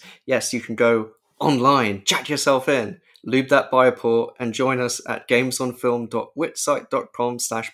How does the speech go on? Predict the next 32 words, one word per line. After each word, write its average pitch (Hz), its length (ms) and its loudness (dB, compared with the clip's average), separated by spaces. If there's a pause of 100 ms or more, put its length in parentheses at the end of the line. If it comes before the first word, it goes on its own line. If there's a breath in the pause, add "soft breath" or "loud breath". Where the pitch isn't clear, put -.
podcast. - 600 -6 (340 loud breath)
More 156 180 0
conventional 139 600 -4
methods 139 400 -4
of 113 80 -12
finding 120 380 -2
out 113 160 -2
more 120 180 2
about 113 360 2
our - 220 -6
podcast 151 460 -2
and 240 240 -4
video 175 220 0
game 156 260 0
movie 156 420 -4
news 160 680 -6 (360 loud breath)
and 143 420 -8
previews. 196 760 -2 (560 loud breath)
You 202 100 -2
can 214 120 -2
follow 208 240 4
us - 340 -2
on 127 220 -4
Twitter, 180 520 -2 (300)
Instagram, 135 560 -4 (540)
and 175 220 2
Facebook 113 500 0 (200)
at 135 360 0
Games 104 360 2
on 95 200 -8
Film 101 440 -4
Pod. 110 380 0